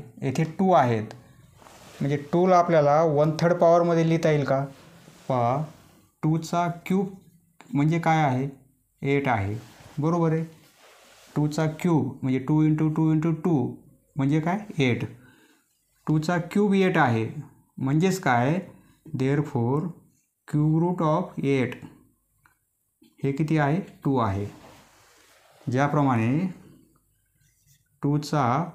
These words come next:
स्क्वेअर म्हणजे काय होतो? फोर, त्याप्रमाणे फोरचं स्क्वेअर रूट काय आहे? टू आहे. त्याप्रमाणे टूचा क्यूब एट म्हणजे एटचं क्यूब रूट टू आहे. आपल्याला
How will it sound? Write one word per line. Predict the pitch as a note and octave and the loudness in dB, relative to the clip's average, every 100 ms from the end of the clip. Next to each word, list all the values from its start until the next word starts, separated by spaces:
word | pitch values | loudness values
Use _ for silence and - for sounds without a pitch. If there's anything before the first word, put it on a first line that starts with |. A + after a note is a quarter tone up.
| - _ _ _ - | -18 _ _ _ -16
स्क्वेअर | - - F3+ D#3+ A#2+ | -14 -2 2 2 2
म्हणजे | A#2 B2+ D3+ | -2 -2 0
काय | D#3+ E3+ | 2 2
होतो? | E3 E3 F#3+ - | 2 0 -2 -4
फोर, | - C#3+ A#2 A2 - - - _ _ _ _ - | -2 0 2 0 -6 -20 -20 _ _ _ _ -2
त्याप्रमाणे | C#3+ D3 D3 C3 A#2 C#3+ F3+ - - | -2 2 2 2 0 -2 -4 -10 -10
फोरचं | - D3 D#3+ D#3+ - F3 D3 C#3 F#3 | -2 0 0 -4 -6 -2 0 0 -2
स्क्वेअर | F3+ - - D#3 E3+ | -6 -8 -2 0 0
रूट | E3+ | 0
काय | E3+ F3 | 0 2
आहे? | E3+ E3+ A3+ - - | 4 2 -2 -8 -4
टू | E3 D3+ | 0 2
आहे. | A#2 G2+ A2+ - - - - - - - | 2 -2 -6 -10 -20 -20 -20 -20 -10 -4
त्याप्रमाणे | C#3+ D3+ C#3+ B2 B2+ E3+ G3 - - | 0 2 2 2 0 -2 -4 -8 -2
टूचा | D3+ D3+ E3+ | 0 0 -2
क्यूब | E3 F#3 F#3 F3+ | 0 0 2 2
एट | F3 D#3 A#2+ - - - _ | 2 2 0 -6 -16 -20 _
म्हणजे | C3+ C#3 D#3 F#3 - | -2 2 2 0 -2
एटचं | C#3+ D3+ D3+ - F#3 F#3+ | -2 -2 -2 -4 -4 0
क्यूब | F#3+ F3+ | 2 4
रूट | D#3+ C3+ - - - | 2 2 -2 -14 -4
टू | E3+ | 2
आहे. | D#3 A#2+ G#2+ G#2 - _ _ _ _ _ | 2 2 0 -4 -8 _ _ _ _ _
आपल्याला | C3+ C#3 C#3+ E3+ | -4 -2 0 0